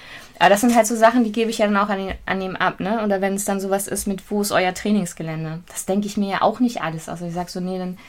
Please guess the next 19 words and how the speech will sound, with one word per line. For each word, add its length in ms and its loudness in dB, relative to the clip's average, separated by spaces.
erzähl 320 2
mir, 240 4
wie, 220 4
äh, 240 0
wo 240 0
willst 280 0
du 60 -2
das 180 -2
haben? 400 2
Oder 320 2
wie 400 2
sieht 180 0
die 80 -4
Kirche 460 -2
aus, 300 -4
in 120 -4
der 220 2
ihr 420 -6
euer 400 -4